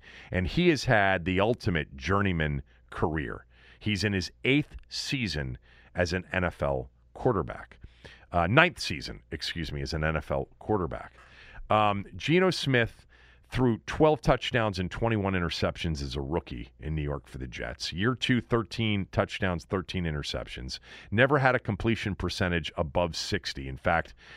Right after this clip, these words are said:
fifty-five point eight his rookie year, fifty-nine point seven his second year. Um, the Jets never picked up the rookie option for the fifth year.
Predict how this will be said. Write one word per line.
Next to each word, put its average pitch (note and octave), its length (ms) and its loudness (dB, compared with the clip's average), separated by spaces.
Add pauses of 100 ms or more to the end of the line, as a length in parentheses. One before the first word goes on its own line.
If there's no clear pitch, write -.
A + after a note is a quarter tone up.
fifty-five A#2+ 640 2
point G2+ 240 0
eight E2+ 160 2
his D2 140 -4
rookie F2+ 240 -2
year, C#2 240 -4
fifty-nine F2+ 520 -2
point D#2 280 -6
seven C#2+ 380 -4 (340)
his D2 160 -2
second D#2 400 -2
year. A#1 320 -10 (420)
Um, F#2+ 400 2
the F#2+ 220 0
Jets C3+ 420 2
never A#2 260 4
picked - 280 0
up G#2+ 200 0
the G2+ 100 2
rookie F#2 340 0
option D#2+ 440 0
for D2+ 140 -6
the C#2+ 80 -6
fifth - 300 -4
year. C2+ 320 -4